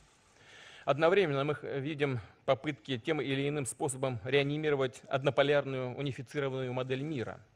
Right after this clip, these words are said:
размыть институт международного права и национального суверенитета. Такому однополярному, унифицированному миру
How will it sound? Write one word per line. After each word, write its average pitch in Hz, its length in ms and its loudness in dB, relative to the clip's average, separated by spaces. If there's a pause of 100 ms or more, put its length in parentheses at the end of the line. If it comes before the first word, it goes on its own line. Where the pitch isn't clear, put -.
(320)
размыть 147 480 2
институт 143 380 -8
международного 143 560 0
права 156 300 2
и 143 120 -2
национального 131 600 -2
суверенитета. 131 720 -8 (680)
Такому 147 460 0
однополярному, 127 840 2 (200)
унифицированному 143 960 -2
миру 151 380 -2